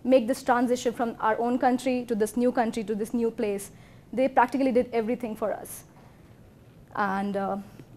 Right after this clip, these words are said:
I would want to do, this, do the same, uh, for the upcoming, um, in-, incoming students. Circle K I, they help me volunteer, they help me work with the co-, work for the community, and that, that's fun and, uh, you know,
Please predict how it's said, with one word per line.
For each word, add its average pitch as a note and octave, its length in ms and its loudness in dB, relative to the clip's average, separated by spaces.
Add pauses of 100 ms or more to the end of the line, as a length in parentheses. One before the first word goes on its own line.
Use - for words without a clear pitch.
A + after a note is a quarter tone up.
I A3 120 8
would A3+ 220 8
want A#3 200 4
to B3+ 60 2
do, A3 120 0
this, G#3 100 -6
do C4 200 -4
the B3+ 100 2
same, B3+ 440 0
uh, G3 360 -2 (240)
for G#3+ 180 0
the G3 120 0
upcoming, G#3+ 560 -2
um, F3+ 380 -2 (320)
in-, - 180 -14
incoming A3+ 360 -2
students. G3 460 -4 (1500)
Circle C4+ 380 2
K D4 160 4
I, D#4 280 8 (320)
they C#4 220 4
help C4 260 4
me C4 380 4
volunteer, C4+ 640 8
they A3+ 160 8
help A#3 260 0
me A#3+ 280 0 (260)
work A#3 340 6
with C4+ 200 6
the C4+ 80 4
co-, - 200 2
work B3 240 6
for C4 140 6
the C4 100 6
community, C#4 520 4
and A3 160 0
that, A3 240 4
that's B3 220 4
fun A#3 360 0 (120)
and, A#3 280 2 (260)
uh, G3+ 340 0
you G#3 120 -6
know, G#3+ 220 -4